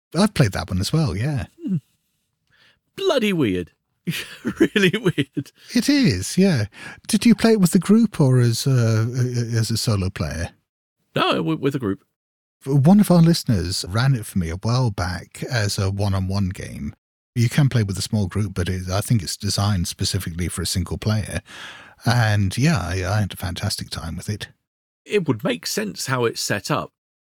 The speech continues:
Speaker 2: Without giving away any of the beats in it, really, it feels a bit like an escape room kind of scenario.
Speaker 1: Very much.
Speaker 2: You're in a room, there's various exits, and there you go, work out what the fuck to do.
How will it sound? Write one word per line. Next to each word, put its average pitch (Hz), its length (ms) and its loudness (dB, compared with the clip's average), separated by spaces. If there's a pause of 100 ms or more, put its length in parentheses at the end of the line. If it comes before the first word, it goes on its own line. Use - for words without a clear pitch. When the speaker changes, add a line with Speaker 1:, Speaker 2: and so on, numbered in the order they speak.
(160)
Speaker 2:
Without 180 300 -4
giving 160 240 0
away 135 520 0 (600)
any 147 180 0
of 120 60 -2
the 113 80 -4
beats - 380 -2
in 92 60 -12
it, 85 80 -16
really, 98 300 0
it - 220 -4
feels 190 440 -2
a - 40 0
bit - 240 -4
like 120 220 -2
an 110 80 -4
escape - 500 -6
room 123 420 0
kind 131 160 -4
of 120 80 -6
scenario. 127 640 -2 (220)
Speaker 1:
Very 90 460 0
much. - 400 -8 (580)
Speaker 2:
You're 147 180 2
in 185 60 0
a 160 60 2
room, 139 440 0 (420)
there's 117 180 -6
various 151 380 -2
exits, 113 680 -6 (500)
and 113 480 -4 (320)
there 175 100 0
you 160 100 0
go, 101 320 0 (220)
work 135 220 0
out 123 100 -4
what - 140 -12
the - 60 -16
fuck - 200 -8
to - 80 -12
do. 92 260 -6